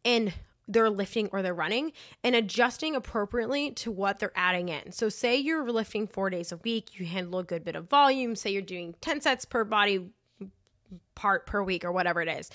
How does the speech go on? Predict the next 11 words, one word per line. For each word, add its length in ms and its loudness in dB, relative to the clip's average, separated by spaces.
When 240 6
you 160 6
add 200 6
in 200 2
running, 400 0
you 120 -2
might 160 0
be 140 -6
adding 260 0
in 160 -2
more 640 2